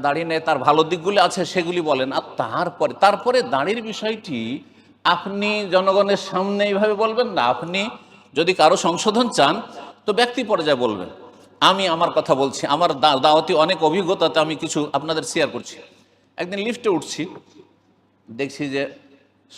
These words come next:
ছ সাতজন উঠেছে আমার ইসলামিক সেন্টারে, সবার দাড়ি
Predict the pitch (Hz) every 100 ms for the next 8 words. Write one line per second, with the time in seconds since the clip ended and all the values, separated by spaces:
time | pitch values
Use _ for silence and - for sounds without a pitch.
0 | - - 160 160 151 127 139 127 131 139
1 | 120 117 113 107 107 104 90 90 - _
2 | _ _ _ _ - 214 214 202 185 180